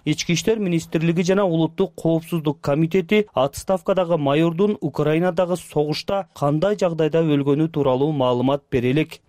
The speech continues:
Украинадагы согушка Кыргызстандан дагы бир жаран, отуз сегиз жаштагы Руслан Полотов каза тапканы маалым болду. Таластын Үч Коргон айылынын тургуну үчүнчү июнда жерге берилди. Бир тууган иниси Ислам Полотовдун айтымында, Русландын Украинага кеткенин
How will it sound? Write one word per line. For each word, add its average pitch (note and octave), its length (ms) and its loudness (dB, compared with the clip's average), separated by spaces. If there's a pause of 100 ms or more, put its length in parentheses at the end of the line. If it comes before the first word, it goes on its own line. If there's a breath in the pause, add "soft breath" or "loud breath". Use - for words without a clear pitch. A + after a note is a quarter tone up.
(160)
Украинадагы F3 720 0
согушка E3+ 480 -2
Кыргызстандан D#3+ 640 -2
дагы D3 280 2
бир D3 120 -4
жаран, E3+ 460 0
отуз - 260 -2
сегиз E3+ 280 -2
жаштагы D#3 440 0 (320 loud breath)
Руслан F3 500 -2 (100)
Полотов E3+ 560 0 (320)
каза D#3+ 340 -2
тапканы D3 500 0
маалым C3+ 360 2
болду. D3 320 0 (340 soft breath)
Таластын E3 560 0 (100)
Үч E3+ 200 0
Коргон G3 320 2
айылынын D#3 340 2
тургуну E3+ 420 0 (100)
үчүнчү D3+ 320 -2
июнда D3+ 340 2
жерге C3+ 360 -2
берилди. C3+ 400 0 (260 soft breath)
Бир C#3 180 2
тууган F3+ 380 0
иниси F#3 420 -2
Ислам F3+ 380 -2
Полотовдун E3 580 0
айтымында, E3+ 720 2
Русландын E3 640 0
Украинага E3+ 600 0
кеткенин E3+ 640 0